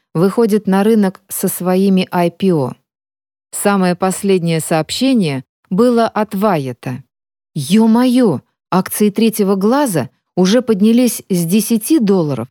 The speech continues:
до тридцати пяти. Ты богач!" Корт должен был бы сейчас обрадоваться, но чувствовал одну лишь усталость. Он набрал Джованни. Где тут находится в эту минуту?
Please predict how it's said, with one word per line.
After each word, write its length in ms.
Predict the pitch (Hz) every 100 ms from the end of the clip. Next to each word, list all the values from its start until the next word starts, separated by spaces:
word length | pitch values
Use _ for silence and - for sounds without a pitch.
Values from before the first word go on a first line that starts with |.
| _
до 200 | 165 156
тридцати 560 | 240 285 254 311 302 302
пяти. 500 | 302 302 - 202 135 - _ _ _ _
Ты 200 | - 277
богач!" 800 | 240 208 247 202 160 127 - - _ _ _ _ _ _ _ _ _ _
Корт 380 | - 220 214 - -
должен 560 | 180 214 202 196 196
был 160 | 185 202
бы 140 | 180
сейчас 440 | 185 196 - 185 196
обрадоваться, 800 | 180 196 180 143 127 - - - _ _ _ _
но 140 | - 220
чувствовал 640 | 226 277 240 233 220 214
одну 320 | - 196 220 240
лишь 240 | 214 190
усталость. 840 | 196 - - 139 123 - - - _ _ _ _ _ _ _ -
Он 180 | 269
набрал 420 | 240 208 185 220 220
Джованни. 720 | 202 196 156 135 131 - - _ _ _ _ _ _ -
Где 300 | 156 160 202
тут 200 | 208 202
находится 580 | 196 185 196 175 170 180
в 60 | 170
эту 220 | 165 170
минуту? 560 | 165 160 147 - 139